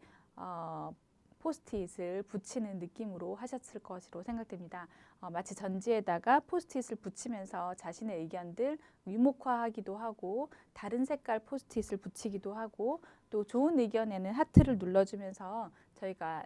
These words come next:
어, 떠오르는 주제들을 같이 나누어 보았습니다. 어, 그렇게 해서 진행한 회의에서 떠오르는 일 분과에서부터 구, 구 분과까지의,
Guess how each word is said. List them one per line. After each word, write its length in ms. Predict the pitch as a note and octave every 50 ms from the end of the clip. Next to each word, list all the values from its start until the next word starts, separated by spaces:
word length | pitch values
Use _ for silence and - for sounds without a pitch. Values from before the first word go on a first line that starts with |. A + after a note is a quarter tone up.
| - -
어, 200 | F#3 F3+ E3 E3 -
떠오르는 420 | G3+ A3 B3+ B3+ A#3 A3 G#3+ G#3
주제들을 480 | - - - - A3+ G#3+ - F3 - F#3
같이 460 | - - F3 - - - - G3+ F#3+ F3+
나누어 420 | F3 D#3+ D#3+ F3 F#3+ G#3 G3+ F#3
보았습니다. 680 | F#3 - F#3 F3 F3 - - F#3 E3 - - - - - - - - - - _ -
어, 260 | G#3+ G#3+ G3+ G3+ G3+ G3+
그렇게 320 | - C4+ D4+ D4+ - D4+ D4+
해서 160 | C#4 - B3+
진행한 760 | - - A3 A3 A3 A3 A3 G#3+ G#3 G#3 G#3 G3+ G#3 G3+ - - _ _ _ -
회의에서 800 | - D#4+ D#4 D4 C#4 G#3 G3+ - G#3+ F3 F#3 A3 A#3 G3 D3+ - - - - _ _ _ -
떠오르는 680 | C#4 D#4+ E4 E4 D4+ D4 B3+ A#3+ A#3+ A#3 A#3 A#3 A#3 -
일 160 | - C#4 C4
분과에서부터 800 | C#4 C#4+ C#4 C4+ - C4 B3 A#3+ A#3+ A#3 A#3+ A3+ - - A3 G#3+
구, 120 | - - - _ _ - -
구 220 | B3 A3+ A3 A3+
분과까지의, 1200 | A#3+ C4 C4+ B3+ C4 A#3 A3+ A3 A3 - G3 F#3+ F#3 F#3 - - G3 G3+ A#3 B3+ B3+ A#3 G3+ D#3+